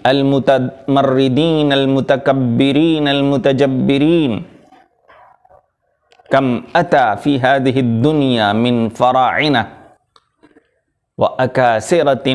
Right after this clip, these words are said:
وقياصرة وجبابرة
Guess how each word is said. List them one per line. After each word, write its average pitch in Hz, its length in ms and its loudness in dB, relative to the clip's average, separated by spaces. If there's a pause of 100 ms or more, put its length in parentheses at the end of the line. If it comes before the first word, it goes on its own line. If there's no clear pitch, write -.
(160)
وقياصرة 127 1160 0 (300)
وجبابرة 117 960 0